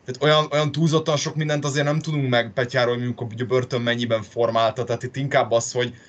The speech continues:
aztán hogyan sáfárkodik mások életével, ö, telefonon keresztül. De,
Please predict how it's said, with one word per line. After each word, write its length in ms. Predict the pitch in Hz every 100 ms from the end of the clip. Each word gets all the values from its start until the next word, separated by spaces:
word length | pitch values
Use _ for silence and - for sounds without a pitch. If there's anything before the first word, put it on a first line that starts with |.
| - -
aztán 280 | 139 - 143
hogyan 220 | 147 131
sáfárkodik 760 | - 131 127 123 117 120 113
mások 400 | 113 117 - 120
életével, 720 | 117 113 110 117 113 110 113 113
ö, 400 | 110 110 104 98
telefonon 500 | 120 117 120 107 101
keresztül. 760 | 110 110 107 - 120 127 131 - - - _ _ - -
De, 360 | 120 135 139